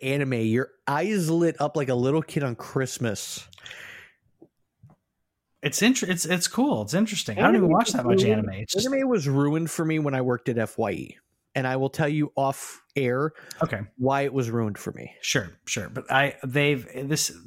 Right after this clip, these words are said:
Speaker 2: I, the way this was described reminds me of the Animatrix. If you watched that, the, uh, Matrix animated, uh, thing that they did,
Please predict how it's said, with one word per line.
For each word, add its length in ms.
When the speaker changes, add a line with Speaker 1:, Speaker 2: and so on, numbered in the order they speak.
Speaker 2:
I, 460
the 80
way 120
this 180
was 100
described 460
reminds 640
me 340
of 340
the 140
Animatrix. 1000
If 160
you 120
watched 360
that, 320
the, 60
uh, 840
Matrix 560
animated, 580
uh, 360
thing 300
that 120
they 100
did, 280